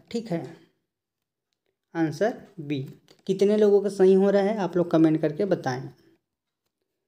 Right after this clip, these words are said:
धनकुल गीत बस्तर माओ पाटा के संबंध में क्या असत्य है? तो ये सभी सत्य है, क्योंकि देखिए क्या पूछा गया, माओ पाटा मुरिया जनजाति तो है ही, सांभर पाटा का अर्थ है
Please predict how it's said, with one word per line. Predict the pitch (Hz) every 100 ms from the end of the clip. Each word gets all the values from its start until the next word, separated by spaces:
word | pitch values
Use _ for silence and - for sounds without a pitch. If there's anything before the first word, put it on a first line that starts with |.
| _ _ _ _ _ _ _ _ _ _
धनकुल | 170 175 196 202 240 226
गीत | 226 240 - - _ _ _ -
बस्तर | 160 160 - - 180 190 185 - _ _ -
माओ | 175 190 214
पाटा | 214 208
के | 202 202
संबंध | 208 202 202
में | 196
क्या | 208
असत्य | - 196 190 220 214 170
है? | 131 127 131 - _ _ -
तो |
ये | 196 226
सभी | 226 202 208
सत्य | 208 202 196 180
है, | 156
क्योंकि | 156 185 196
देखिए | 185 190 190
क्या | 214 196
पूछा | 208 208 208
गया, | 196 196
माओ | 180 170 202 202
पाटा | 196 196
मुरिया | 185 170 190
जनजाति | 190 196 196 190 196
तो | 214
है | 180 226
ही, | 220 156 139 - - -
सांभर | - 180 185 208
पाटा | 214 202 202
का | 196 190
अर्थ | 185
है | 196